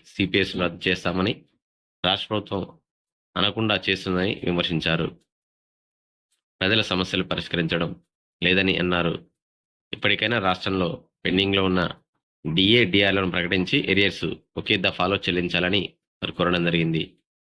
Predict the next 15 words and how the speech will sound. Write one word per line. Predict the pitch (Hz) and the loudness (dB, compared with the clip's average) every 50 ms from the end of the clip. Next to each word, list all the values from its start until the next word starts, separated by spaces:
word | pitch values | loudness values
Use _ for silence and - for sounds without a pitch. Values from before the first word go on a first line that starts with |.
| _ _ _ _ _ _ _ _ _ _ _ - | _ _ _ _ _ _ _ _ _ _ _ 2
ఏలూరి | 101 110 110 110 107 95 90 - | 4 4 6 6 4 4 2 0
శ్రీనివాసరావు | - - 98 90 95 95 92 - 98 92 | 0 -2 0 2 2 2 0 0 0 0
గారు | 87 87 87 | 0 0 0
మాట్లాడుతూ, | 90 87 85 85 87 87 90 - 143 156 - - _ _ _ _ _ _ _ _ _ _ _ _ _ _ _ _ _ | 0 -2 0 -2 -2 -2 -2 -2 -4 -4 -4 -10 _ _ _ _ _ _ _ _ _ _ _ _ _ _ _ _ _
ఉద్యోగుల, | - 92 95 110 110 113 117 123 | -4 0 2 4 4 6 6 4
టీచర్ల, | 131 127 - 107 104 - 110 101 101 101 101 92 | 2 2 0 -2 0 2 0 2 2 2 2 0
పెన్షనర్స్ | 85 82 - - 87 90 87 - 98 92 87 - - - - | 0 -4 -4 -2 0 2 2 2 2 0 -2 -4 -8 -6 -2
సమస్యల | 92 92 95 95 - 98 95 | 0 0 0 0 -2 -4 -2
పరిష్కారానికి | - 92 90 - - - 95 90 90 92 - 147 | -2 -2 -2 -2 -2 -2 -2 0 0 -2 -2 0
రాష్ట్ర | 127 95 90 - - - | 2 2 0 0 0 -2
వ్యాప్తంగా | 101 92 - - 95 95 92 85 | -2 -2 0 -2 0 0 2 0
ఉద్యమం | 85 85 95 98 95 92 87 | 0 2 2 2 2 2 0
చేపట్టేందుకు | 82 92 87 82 92 82 - 95 95 110 - | 0 -2 -2 -2 -2 0 0 0 0 0 -4
సిద్ధమవుతున్నామని | - - 87 85 98 95 95 92 85 - 90 87 87 90 90 | -4 -4 -2 0 2 2 2 2 0 0 -2 -2 -2 -2 -2
తెలిపారు. | 87 87 85 - - 87 82 82 82 - - | -2 -4 -4 -2 -2 -2 0 -2 -4 -4 -10